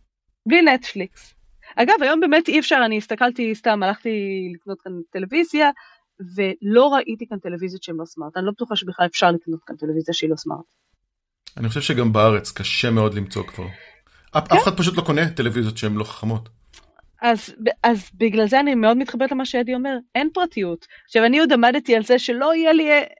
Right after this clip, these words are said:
Speaker 1: אלקסה, לא יהיה לי מי שיאזין לי. אתם חושבים שאין לי אלקסה?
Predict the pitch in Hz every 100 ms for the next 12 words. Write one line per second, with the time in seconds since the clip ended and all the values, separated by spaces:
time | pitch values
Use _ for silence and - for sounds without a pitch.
0 | - 302 285 330 302 277 285 320 311 302
1 | 294 - 285 277 262 277 277 262 _ _
2 | _ _ - 208 185 196 208 208 202 208
3 | 233 247 247